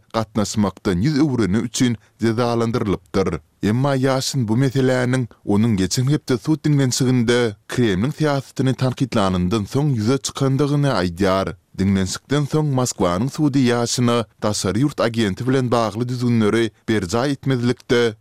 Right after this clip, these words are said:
pul jerimesini saldy. Ermenistanyň goranlyk ministrligi Azerbaýjan bilen dartylyny serhetde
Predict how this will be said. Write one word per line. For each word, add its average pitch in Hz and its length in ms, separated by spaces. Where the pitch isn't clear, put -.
pul 151 220
jerimesini 147 680
saldy. 90 640
Ermenistanyň 92 800
goranlyk 139 440
ministrligi 139 720
Azerbaýjan 98 840
bilen 120 240
dartylyny 104 420
serhetde 120 680